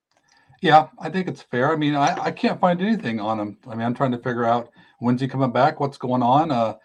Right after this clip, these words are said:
I'm still a little bit hopeful because, you know, you know, Washington is a, is a downfield threat, and I think that's what,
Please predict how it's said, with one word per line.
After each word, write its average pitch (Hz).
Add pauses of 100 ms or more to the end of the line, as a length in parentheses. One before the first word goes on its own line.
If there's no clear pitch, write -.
(260)
I'm 123
still 127 (140)
a 107
little 139
bit 143
hopeful 196
because, 127
you 127
know, 127 (460)
you 113
know, 120
Washington 123
is 120
a, 120
is 123
a 120 (180)
downfield 123
threat, 139
and 131
I 160
think 208
that's 190
what, -